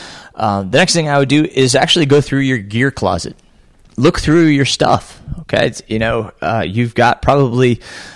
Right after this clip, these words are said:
some old shoes that you can get rid of. Um, you know, look through, you know, make sure your gear is still in good working order.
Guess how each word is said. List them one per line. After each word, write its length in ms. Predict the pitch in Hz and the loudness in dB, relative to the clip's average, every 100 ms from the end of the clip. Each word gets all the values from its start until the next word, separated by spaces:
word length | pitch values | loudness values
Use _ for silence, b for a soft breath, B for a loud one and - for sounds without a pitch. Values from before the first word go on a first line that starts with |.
| B | B
some 240 | - - 123 | -6 -2 2
old 280 | 135 139 127 | 4 4 2
shoes 600 | - 139 151 147 147 - | 2 2 2 0 -2 -2
that 240 | 120 - | -2 0
you 60 | 127 | 0
can 140 | 123 | 0
get 200 | 120 - | 0 2
rid 160 | 117 127 | 2 2
of. 400 | 120 117 - - - | 0 -2 -12 -20 -14
Um, 640 | - 87 82 80 60 - 147 - | -8 -6 -4 -6 -10 -12 -18 -18
you 80 | 107 | -8
know, 240 | 95 95 92 | -4 -2 -2
look 300 | 95 135 - | 0 -2 0
through, 420 | 131 139 131 - | 0 2 0 -2
you 100 | 107 | -6
know, 200 | 101 87 110 - | -4 -4 -6 -4
make 160 | 127 | -2
sure 180 | - 135 | 0 -2
your 240 | 123 98 | -2 -4
gear 400 | 90 - 123 131 | -6 -2 2 2
is 120 | 98 - | 2 -2
still 320 | - 143 139 | -2 -2 -2
in 120 | 107 | -2
good 220 | 120 123 | -2 0
working 320 | 107 117 107 | 0 -2 -2
order. 320 | 98 101 - | -2 -2 -4